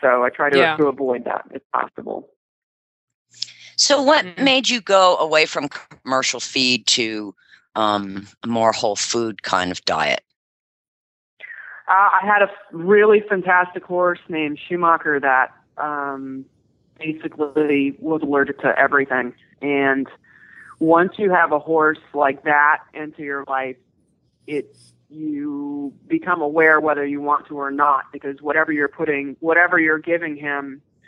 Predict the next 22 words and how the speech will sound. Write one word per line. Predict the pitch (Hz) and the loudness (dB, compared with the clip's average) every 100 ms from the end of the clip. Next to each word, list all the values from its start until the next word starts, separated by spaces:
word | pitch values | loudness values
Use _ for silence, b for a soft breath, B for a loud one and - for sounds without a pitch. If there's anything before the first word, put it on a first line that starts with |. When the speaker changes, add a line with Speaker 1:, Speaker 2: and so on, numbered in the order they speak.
| b b _ _ | b b _ _
Speaker 1:
is | - 170 156 | -6 -4 -2
affecting | 143 - 160 151 147 123 | -4 0 0 0 -6 -10
him. | 131 113 117 - _ _ - | -8 -8 -8 -16 _ _ -8
And | 156 147 | -2 0
that | 147 | 0
can | 160 147 | -2 -4
be | 143 139 | -2 -2
positively | 139 165 147 147 139 156 143 147 | -2 2 2 0 -4 -4 0 2
or | 139 | 2
negatively. | 139 139 135 139 - 123 127 117 117 101 | 2 0 0 -4 -6 -8 -8 -8 -8 -4
And | 143 139 139 - - | -4 -4 -8 -16 -2
I | - 160 180 | 2 4 2
could | 170 151 147 | -4 -8 -10
really | 180 190 190 160 143 - - | -8 -4 -2 -2 -4 -12 -2
tell | 196 143 135 131 120 | 2 4 2 -4 -10
when | 151 143 143 | -10 -10 -8
he | 156 151 | -8 -6
had | 139 - | -6 -8
eaten | 165 147 135 | -10 -8 -6
something | 147 135 135 131 131 _ _ _ _ _ 147 | -6 -6 -10 -14 -16 _ _ _ _ _ 0
that | 127 | 0
wasn't, | 127 139 139 123 | 2 -2 -2 -8